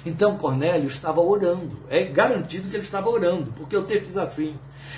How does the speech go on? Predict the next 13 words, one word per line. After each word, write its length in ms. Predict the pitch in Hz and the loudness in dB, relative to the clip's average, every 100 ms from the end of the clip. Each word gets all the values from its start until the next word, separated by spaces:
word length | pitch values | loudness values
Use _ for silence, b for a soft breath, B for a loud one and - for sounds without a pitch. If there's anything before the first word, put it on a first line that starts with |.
| B | B
"Certo 400 | - 220 - 175 | 4 4 4 -2
dia, 220 | 139 196 | 2 2
por 160 | 202 143 | 2 2
volta 300 | 180 185 160 | 4 4 0
das 200 | 151 - | -2 -2
três 300 | 190 202 170 | -2 0 2
horas 220 | 180 156 | 0 0
da 120 | 143 | 0
tarde, 480 | 135 147 151 139 - - | 2 2 2 0 -6 0
ele 200 | 165 175 | 2 2
teve 240 | - 175 | 0 -2
uma 180 | 170 170 | 2 0
visão. 520 | 170 170 120 135 135 | 0 -2 -2 -2 -2